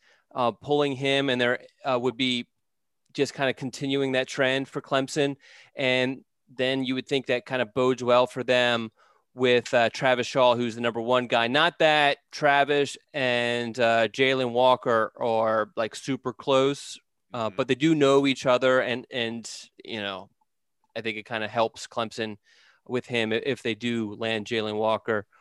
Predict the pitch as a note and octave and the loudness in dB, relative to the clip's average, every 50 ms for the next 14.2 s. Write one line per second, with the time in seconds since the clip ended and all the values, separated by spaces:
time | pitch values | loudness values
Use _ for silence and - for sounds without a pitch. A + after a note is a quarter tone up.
0 | _ _ _ _ _ _ - A#2 A2+ G#2+ G#2+ G#2+ G#2+ G#2 G2+ A2+ _ _ _ _ | _ _ _ _ _ _ -4 0 0 2 2 0 -2 -4 -8 -14 _ _ _ _
1 | _ _ _ _ _ _ _ - B2+ - - - - A2 G#2 F#2 - _ _ - | _ _ _ _ _ _ _ -20 -20 -20 -8 -2 0 0 0 0 -2 _ _ -8
2 | G2 F#2 F2+ F2+ F#2+ F2+ F#2 G2 G2+ G2+ G2 - G2+ F#2 E2+ - G#2 F#2+ F2+ F2 | -6 -6 -4 -6 -6 -6 -8 -6 -6 -6 -6 -6 -8 -10 -8 -4 -2 -2 -2 -2
3 | E2 - - F2+ F2 E2+ - - F2+ E2+ - - G2 E2+ E2 E2 E2 F2 F2 F#2 | -4 -6 -4 -4 -4 -4 -6 -6 -6 -6 -6 -6 -6 -4 -4 -6 -6 -10 -14 -16
4 | F2 E2+ E2+ E2 E2 D#2+ - - - - - F2+ F2 F2 E2+ E2+ E2 E2 E2 D2+ | -12 -6 -4 -2 -2 -2 -4 -8 -10 -8 -4 -2 0 2 4 4 4 4 2 0
5 | - - D#2 D#2 D2+ D2+ D2+ - - E2 - F2 D#2+ D#2+ D#2 D2+ - - D#2+ D2+ | -4 -4 -2 -2 0 -2 -2 -4 -10 -12 -8 -6 -4 -2 -2 -4 -2 -4 -4 -4
6 | - - - C#2 D#2 D#2 D#2 D#2 D#2 D#2 D#2 D#2+ - - D#2 D2+ - - - - | -4 -4 -4 -4 -4 -4 -4 -6 -6 -6 -8 -8 -6 -6 -6 -6 -8 -8 -6 -4
7 | E2 D#2 D2 - - D#2+ D2+ D2 C#2+ C#2 - D2 D2 D2 D2 D2 C#2 E2+ - - | -4 -4 -4 -4 -4 -4 -4 -6 -8 -10 -10 -10 -8 -8 -6 -4 -4 -2 2 2
8 | E2+ D2+ - - E2+ D#2 - D#2+ D#2 D2+ - D#2+ D2+ D2 D2 - - D#2+ D#2 D2+ | 2 2 2 0 -2 -2 -2 -4 -4 -2 -2 0 0 0 -2 -2 -2 -2 0 0
9 | D2+ D2+ C#2+ A#1 B1+ D2+ D#2+ D#2 - - D#2+ D#2 C#2+ - - D2+ D2+ D2+ D2 C#2+ | 0 0 -2 -2 -4 -4 -6 -6 -6 -4 -6 -6 -6 -6 -10 -10 -8 -8 -8 -10
10 | D2 - - D2+ C#2 C#2+ D2 D2 C#2+ C#2 C2 C2 C2+ E2 E2+ E2 D2+ C#2+ C2+ - | -10 -6 -4 -4 -4 -2 -4 -4 -6 -8 -8 -12 -18 -18 -18 -16 -16 -16 -18 -20
11 | - - D2+ D#2 D2+ C#2+ D2 - - - C2+ B1 - _ _ _ - A2 G#2+ G#2 | -20 -20 -18 -12 -10 -8 -8 -8 -8 -10 -14 -16 -20 _ _ _ -2 -2 0 0
12 | C#2 - - - _ _ _ _ _ _ _ _ - - A2+ G#2 F#2+ G#2+ - D#3 | -2 -4 -8 -16 _ _ _ _ _ _ _ _ -10 -8 -6 -6 -6 -2 2 2
13 | F3 F#3 E3 D3+ D#3 C#3+ C#3 C3 B2+ - E3+ F3 D3+ D3 D3+ D3 - D3 B2 A2+ | 2 2 2 2 4 4 4 4 4 2 0 -2 0 0 0 0 0 -2 -4 -4
14 | G#2+ - - | -4 -8 -12